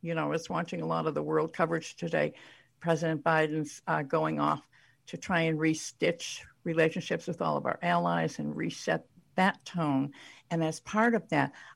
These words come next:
I was looking on the stage back here in the United States, and across the world and thinking,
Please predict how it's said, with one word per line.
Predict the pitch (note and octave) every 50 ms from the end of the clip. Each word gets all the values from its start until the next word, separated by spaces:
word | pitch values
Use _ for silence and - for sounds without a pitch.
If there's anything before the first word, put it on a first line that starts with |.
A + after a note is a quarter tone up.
| _
I | D#3 D#3 E3
was | E3+ - F3 E3+ D#3+ - -
looking | G#3+ G#3+ G#3+ A#3 F#3+ E3+
on | E3+ D#3 D3+ D#3
the | D3+
stage | D3 - - - F#3+ F#3+ F3+ D#2+ - - - - - _
back | - D#2 - D#3 -
here | - - - B3 B3 A#3+ A3+ G3+ - - - _
in | - F3+ E3 D#3+
the | D#3+
United | D#3+ D#3+ D#3+ D#3+ D#3+ D#3+ D#3 -
States, | - - - F3+ F3+ E3+ - - F3
and | D#3+ D3+ D3 - - - - - - - _ -
across | D3 - - G#3+ F3+ E3+ E3 -
the | - - F3
world | D#3 E3+ G3 A#3 B3 A3+ F#3+ F3+
and | E3 D#3 D3+ -
thinking, | F#3+ F3+ D#3+ - F3 D#3+ D#3 D3+